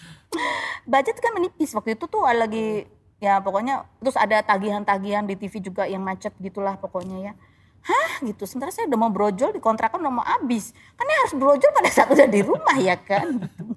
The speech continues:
Hmm, tutup lagi tuh kolam renang, kata.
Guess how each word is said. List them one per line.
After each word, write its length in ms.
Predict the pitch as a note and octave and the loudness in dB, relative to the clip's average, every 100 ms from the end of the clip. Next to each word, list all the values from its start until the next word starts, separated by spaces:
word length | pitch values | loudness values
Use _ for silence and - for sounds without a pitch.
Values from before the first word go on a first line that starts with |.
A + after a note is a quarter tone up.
| B3 - _ _ _ | -10 -14 _ _ _
Hmm, 640 | A4+ F#4 E4 D#4+ D#4 D#4+ D#4+ | -2 2 4 4 2 0 -2
tutup 320 | D4 - C4+ | -10 -10 -4
lagi 160 | C4+ C4 | -4 -4
tuh 160 | C4 | -4
kolam 160 | C4 B3+ | -2 -2
renang, 320 | A#3+ D4+ C4+ | 0 0 0
kata. 320 | A#3 G3+ - | -2 0 0